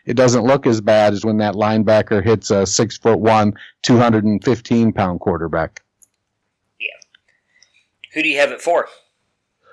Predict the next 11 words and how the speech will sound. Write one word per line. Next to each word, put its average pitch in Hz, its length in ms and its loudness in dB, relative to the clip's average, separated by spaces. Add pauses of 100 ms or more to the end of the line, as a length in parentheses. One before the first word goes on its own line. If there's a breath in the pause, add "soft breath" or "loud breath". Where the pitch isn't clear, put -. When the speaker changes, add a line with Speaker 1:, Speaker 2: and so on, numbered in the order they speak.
(180 soft breath)
Speaker 1:
Uh, 110 200 0
at 120 180 0
four, 170 240 4
I 135 100 4
had 120 200 2
Drew 101 220 -4
Lock. 92 380 -4 (140)
Speaker 2:
Drew 117 160 -18
Lor-, 120 280 -12
Drew 117 200 -16
Lock, 120 140 -8